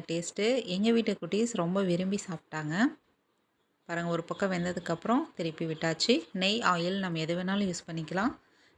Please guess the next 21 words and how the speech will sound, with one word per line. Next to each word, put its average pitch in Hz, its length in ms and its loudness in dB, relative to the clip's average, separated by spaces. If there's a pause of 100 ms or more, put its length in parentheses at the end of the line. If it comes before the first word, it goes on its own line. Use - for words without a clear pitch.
(120)
கலர் 202 320 6
பாருங்க, 185 280 2 (120)
பார்க்கவே 180 340 2 (120)
சூப்பரா 190 480 -2
இருக்கு. 185 260 0 (1120)
நான் 254 200 10
பெரிய 240 260 12
வெங்காயம் 247 360 10
மட்டும்தான் 226 480 10
யூஸ் 208 220 4
பண்ணியிருக்கேன். 202 500 4 (160)
கேரட், 196 400 8
பீட்ரூட் 190 440 4
இந்த 175 120 4
மாதிரி 180 240 4
எது 170 160 6
வேணாலும் 180 380 4
நம்ம 165 240 2
துருவிட்டு 165 400 2 (100)
இந்த 156 120 2 (100)
தோசைக்கு 165 420 2